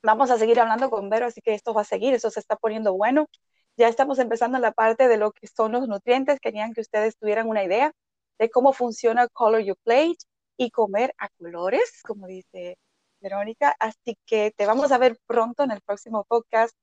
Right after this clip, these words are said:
de Mujer Bienestar Pleno. Muchísimas gracias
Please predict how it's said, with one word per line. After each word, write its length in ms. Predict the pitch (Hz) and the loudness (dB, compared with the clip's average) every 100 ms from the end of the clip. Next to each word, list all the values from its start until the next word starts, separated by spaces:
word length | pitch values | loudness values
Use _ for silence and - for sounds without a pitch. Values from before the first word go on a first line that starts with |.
| _ _ _ | _ _ _
de 100 | 226 | 0
Mujer 300 | 214 214 208 | 0 -2 -2
Bienestar 480 | 233 220 - 214 208 _ _ | 0 -2 -4 -2 -2 _ _
Pleno. 320 | 202 220 277 | -8 -4 -4
Muchísimas 880 | 233 196 - - 320 277 311 262 233 | -4 -10 -8 -2 -2 -2 -2 -2 -2
gracias 400 | - 214 208 - | 0 0 0 -6